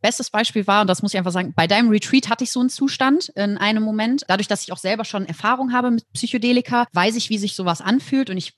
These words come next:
war auch durch eine Meditation und auch durch eine Arbeit mit mir selbst irgendwann in so einem Zustand, dass ich so ein High hatte, dass ich am ganzen Körper einfach vibriert und ge-,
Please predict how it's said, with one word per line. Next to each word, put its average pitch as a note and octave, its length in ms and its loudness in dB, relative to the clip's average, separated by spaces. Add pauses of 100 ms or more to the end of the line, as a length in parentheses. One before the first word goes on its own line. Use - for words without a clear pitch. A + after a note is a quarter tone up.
war G3 240 -2
auch G#3 120 -8
durch A#3+ 260 -8
eine A3+ 120 -4
Meditation A3 680 -6
und G3 100 -8
auch D3 120 -14
durch A3+ 280 -8
eine F#3+ 260 -4
Arbeit A3+ 360 -2
mit - 120 -12
mir F3+ 120 -8
selbst G#3 340 -2
irgendwann F#3+ 300 -4
in F3+ 80 -2
so F#3 100 -6
einem A3+ 160 -2
Zustand, - 400 -6
dass E3+ 120 -8
ich - 120 -12
so A#3 160 -2
ein B3 140 -2
High B3+ 180 2
hatte, A#3+ 200 -4
dass F#3+ 140 -8
ich F#3+ 60 -8
am F3+ 60 -8
ganzen G3 240 -4
Körper G#3 240 -4
einfach F3 260 -6
vibriert F#3 380 -2
und E3+ 200 -4
ge-, D#3 100 -6